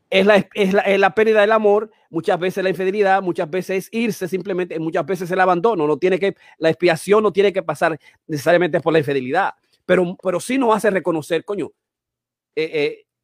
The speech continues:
yo metí la pata. Ahora, a la que le pegaron los cuernos y dice, "No, tú eres tú, tú, tú, tú, tú, sí, sí", pero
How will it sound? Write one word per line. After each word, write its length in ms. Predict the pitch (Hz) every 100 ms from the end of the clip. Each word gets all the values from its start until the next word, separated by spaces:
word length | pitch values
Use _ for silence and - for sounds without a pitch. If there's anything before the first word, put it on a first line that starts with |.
| _
yo 180 | 127 185
metí 180 | 220 196
la 140 | 139
pata. 300 | 156 120 - _ _ _ _
Ahora, 480 | - 170 214 131 - _ _ -
a 100 | 170
la 100 | 180
que 100 | 185
le 80 | 175
pegaron 320 | 180 220 277
los 100 | 254
cuernos 200 | 254 254
y 20 |
dice, 80 | 247
"No, 120 | 311
tú 80 | 320
eres 160 | 320 302
tú, 160 | 330
tú, 160 | 226 320
tú, 160 | 302 294
tú, 160 | 302 -
tú, 120 | 277
sí, 180 | 330 269
sí", 160 | 277
pero 300 | 214 214 135